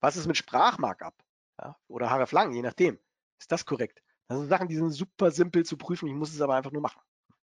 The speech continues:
Ähm, und natürlich kann ich auch dann, äh, in, in der Struktur natürlich noch tiefer in die Analyse einsteigen. Ja? Also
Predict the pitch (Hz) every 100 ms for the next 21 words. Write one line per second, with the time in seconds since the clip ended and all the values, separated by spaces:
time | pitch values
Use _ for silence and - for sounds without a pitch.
0 | _ _ _ _ _ _ _ _ _ _
1 | _ 101 101 95 92 _ _ _ _ _
2 | _ _ _ 175 202 180 196 220 - 190
3 | 160 151 156 214 - - 139 160 247 339
4 | _ _ _ _ _ _ _ _ _ _
5 | - 117 151 190 202 180 196 185 - 165
6 | - - - 226 196 170 165 170 165 156
7 | - 170 147 127 120 117 117 110 - 98
8 | 95 92 101 175 147 131 123